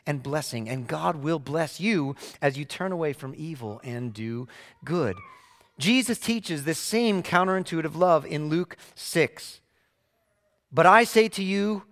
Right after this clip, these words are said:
who hear, love your enemies, do good to those who hate you, bless those who curse you, pray for those who abuse you. Love your enemies and do good,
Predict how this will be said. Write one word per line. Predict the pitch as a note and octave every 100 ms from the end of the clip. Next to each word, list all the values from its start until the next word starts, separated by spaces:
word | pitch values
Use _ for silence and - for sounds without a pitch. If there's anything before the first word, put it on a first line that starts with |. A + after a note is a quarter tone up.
| _
who | G#3
hear, | F#3+ - A2+ G#2+ G#2+ _ _ _
love | A2+ C#3 F#3 F3+ D#3+ D#3+ _ _ _
your | B2+ D#3+ D#3+
enemies, | C3+ B2 A2 G2+ F#2+ - _
do | B2+ D3
good | A#2+ D3 D#3+ C3+
to | A2+
those | B2+ C3+ C3+ -
who | C3
hate | B2 B2 -
you, | A2+ G#2+ - _
bless | C3+ D3 G#3+ G3 -
those | C#3+ D3 D3 -
who | C#3
curse | - C#3+ -
you, | C3+
pray | - A3+ A#3+ B3
for | F#3+
those | D#3+ D#3 D#3 C3+ - -
who | F3 F3+
abuse | C#3 F3+ F3+ C3+
you. | C3+ A2+ - -
Love | D3 A3+ C#4 C4 F#3+
your | F#3 F3+
enemies | F3 F3+ F3 E3
and | E3+
do | E3 E3
good, | D#3+ G3 F3+